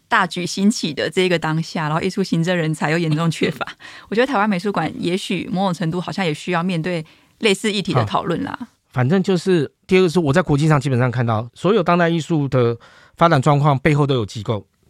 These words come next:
Speaker 2: 都有国家，
Speaker 1: 嗯，嗯。
Speaker 2: 没有任何一个独立艺术家是因为他自己个人的才华，如果不是有艺廊或这些东西在后面挺他，
Speaker 1: 确实，
Speaker 2: 就是有这些机构。
Speaker 1: 没错。
Speaker 2: 那这些人都 under the table 之下在拱你这艺术家。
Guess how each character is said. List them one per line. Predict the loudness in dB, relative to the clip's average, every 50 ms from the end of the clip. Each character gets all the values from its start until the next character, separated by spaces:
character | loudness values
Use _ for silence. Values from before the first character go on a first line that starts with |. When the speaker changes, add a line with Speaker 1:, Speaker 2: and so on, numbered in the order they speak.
| _ _
Speaker 2:
都 | 4 4 4
有 | 4
国 | 4 2 0 0
家， | 0 0 -2 -2 -4 -8 _
Speaker 1:
嗯， | -8 -6 -6 -6 -6 -8
嗯。 | -4 0
Speaker 2:
没 | 2 4
有 | 4 4 4
任 | 4 4
何 | 4
一 | 2
个 | 2 0
独 | 0 0 0
立 | 0 -2 -2
艺 | -2 -2
术 | -2 0 0
家 | 0 0 0
是 | 0 0 0
因 | 0
为 | 0
他 | 0 -2
自 | -2 -2
己 | -4 -2
个 | 0 2 2
人 | 2 2
的 | -2
才 | -2 -2 -2 -2 -2
华， | 0 -2 -4 -6 -8 _ _ _ _
如 | 2 2
果 | 2 2
不 | 2 0
是 | 0 2
有 | 2 2 0
艺 | 0 0
廊 | 0 0 2 2
或 | 0 0
这 | 0
些 | 0 0
东 | 0 0
西 | 0 0
在 | 0 2
后 | 2 2
面 | 2 2 2
挺 | 2 0 0
他， | 2 2 2 2
Speaker 1:
确 | 2 0
实， | -2 -8 -12 -12 -10 -10 -10 -12 -14 -14 -2
Speaker 2:
就 | 2 4 4
是 | 4 4 2 2 4 4
有 | 4 4 4 2
这 | 2 2
些 | 2 2 2 0
机 | 0 -2 -4 -4
构。 | -2 -2 0 0
Speaker 1:
没 | 2 0 0 -2
错。 | -4 -8
Speaker 2:
那 | -16 -18 -20 -20 _ _
这 | 4 4 4
些 | 4 4 2
人 | 2 2
都 | 2 0 0
under | 2 2 2 2 2 2 0
the | 0 0
table | 0 0 0 0 2 0 -2
之 | -2 -2 0
下 | 0 0 2
在 | 0 0
拱 | 0 2 2 2 2
你 | 2 2
这 | 2 0
艺 | 0 -2
术 | -4 -6 -6 -6
家。 | -4 -2 -2 -2 -4